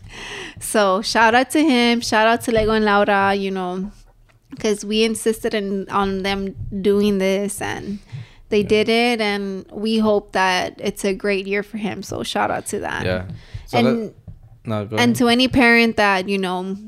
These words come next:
Speaker 1: put their kid for the first time in school this year, like, either it's pre-K four, regular pre-K,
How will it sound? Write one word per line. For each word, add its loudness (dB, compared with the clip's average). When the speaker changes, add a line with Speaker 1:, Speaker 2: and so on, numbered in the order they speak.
Speaker 1:
put 2
their 4
kid 2
for -2
the 0
first -2
time 0
in -4
school 0
this -6
year, -6
like, -10
either 2
it's -2
pre-K 0
four, 2
regular 2
pre-K, 2